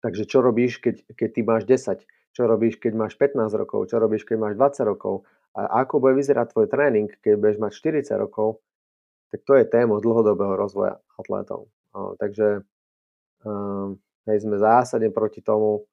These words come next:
konceptu, kedy poďme z teba vymlátiť dušu, poďme z-, poďme ťa zničiť a otestovať, kto prežije. Dlhodobý rozvoj atletov nie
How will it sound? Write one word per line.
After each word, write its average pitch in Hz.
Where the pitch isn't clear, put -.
konceptu, 110
kedy 101
poďme 120
z 113
teba 110
vymlátiť 113
dušu, 110
poďme 117
z-, 104
poďme 117
ťa 113
zničiť 113
a 95
otestovať, 110
kto 113
prežije. 113
Dlhodobý 135
rozvoj 110
atletov 110
nie 117